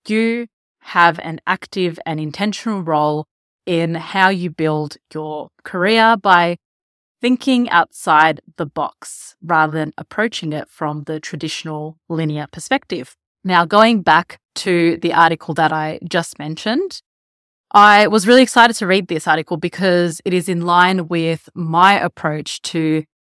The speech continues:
designing my career personally, and also my approach in how I help my clients to design their career their way. And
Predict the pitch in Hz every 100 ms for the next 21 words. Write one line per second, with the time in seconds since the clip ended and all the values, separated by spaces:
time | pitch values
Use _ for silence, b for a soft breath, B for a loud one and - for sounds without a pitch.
0 | - 175 190 160 160 160 156 160 _ 185
1 | 240 302 - 143 127 160 277 _ - 147
2 | 143 - 156 247 311 _ _ 196 202 -
3 | 226 320 - 302 302 294 269 _ _ _
4 | 202 196 208 202 - - - 185 190 190
5 | - - 180 170 - 165 160 - 165 160
6 | 156 156 - 175 160 151 - 165 151 156
7 | 156 - - 160 156 156 151 165 160 156
8 | 151 151 151 _ _ _ - 160 202 220
9 | - 185 151 151 151 151 - _ 156 165
10 | 147 147 160 190 147 - _ _ _ _
11 | _ _ _ - 214 226 226 226 202